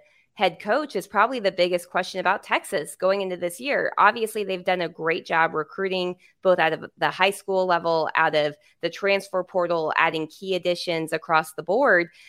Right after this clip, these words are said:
But the question's been, can Steve Sarkisian as a head coach coach to an elite level that head coaches should, the elite head coaches in college football?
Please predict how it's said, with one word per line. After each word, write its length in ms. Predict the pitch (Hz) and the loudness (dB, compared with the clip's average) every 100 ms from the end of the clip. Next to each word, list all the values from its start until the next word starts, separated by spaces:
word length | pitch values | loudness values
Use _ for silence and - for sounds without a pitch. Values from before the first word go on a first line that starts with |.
| _ - | _ 4
But 260 | 214 196 - _ _ _ _ _ _ 196 | 8 8 6 _ _ _ _ _ _ -2
the 160 | 196 | -2
question's 480 | - 214 208 196 185 | 2 2 2 -6 2
been, 280 | 202 175 - | 2 2 0
can 280 | - 240 233 | -2 -2 -2
Steve 260 | - 233 | -6 -10
Sarkisian 760 | - 214 - 226 220 196 170 - | -4 -6 -4 -8 -4 -2 -2 2
as 220 | 180 190 | 4 4
a 80 | 180 | 2
head 340 | 180 190 196 - - | -2 0 0 -2 -2
coach 520 | 247 196 139 - - _ _ _ _ _ | 0 0 -2 -8 -14 _ _ _ _ _
coach 440 | - 262 233 - - | 4 4 4 -2 -10
to 160 | 220 | -2
an 80 | 196 | 0
elite 340 | 180 185 - | 2 0 -4
level 640 | 185 185 208 175 143 156 - | 0 2 4 4 2 2 2
that 220 | 170 160 | 4 4
head 300 | 185 185 165 | 2 -4 -4
coaches 440 | 190 165 - 160 156 | -4 -4 -2 -6 -6
should, 360 | - 247 190 | -2 -2 2
the 200 | 175 156 | 2 2
elite 300 | 156 175 - | 2 0 -4
head 180 | 190 160 | -4 -4
coaches 300 | 160 160 - | -6 -6 -8
in 80 | 160 | -6
college 420 | 170 156 151 - | -2 0 -2 -4
football? 440 | 311 - 143 160 | -4 4 4 4